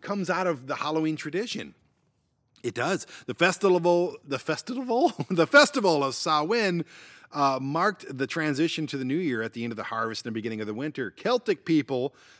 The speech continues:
believed, not Celtic, Celtic people <laughs> believed that during the festival, spirits walked the earth. Cool. So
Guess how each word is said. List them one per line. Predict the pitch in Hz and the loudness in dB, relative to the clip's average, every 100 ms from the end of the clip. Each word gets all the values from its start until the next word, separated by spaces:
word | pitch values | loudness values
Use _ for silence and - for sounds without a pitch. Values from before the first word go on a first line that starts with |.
| - | -4
believed, | 131 143 135 123 | 2 2 2 0
not | 117 135 | -6 -8
Celtic, | - 120 92 - 87 - - | -10 -8 -8 -8 -10 -12 -18
Celtic | - 214 233 226 - | -2 0 2 0 0
people | 147 131 131 123 | 0 0 0 -2
<laughs> | 156 | -4
believed | 165 147 147 - 180 165 - - - 139 | 0 0 0 0 0 0 -8 -16 -16 -4
that | 151 135 107 | -4 -4 -6
during | 95 196 240 240 208 | 4 6 6 4 0
the | 165 | 2
festival, | 175 165 151 131 | 0 0 -2 -4
spirits | 120 - 139 135 | -4 -4 -2 -2
walked | 135 127 - | -4 -6 -6
the | 117 | -6
earth. | 117 - _ _ _ _ _ _ _ _ | -4 -6 _ _ _ _ _ _ _ _
Cool. | - - 160 - _ _ _ _ _ _ _ _ | -10 -6 -6 -10 _ _ _ _ _ _ _ _
So | - 131 113 | -6 -4 -4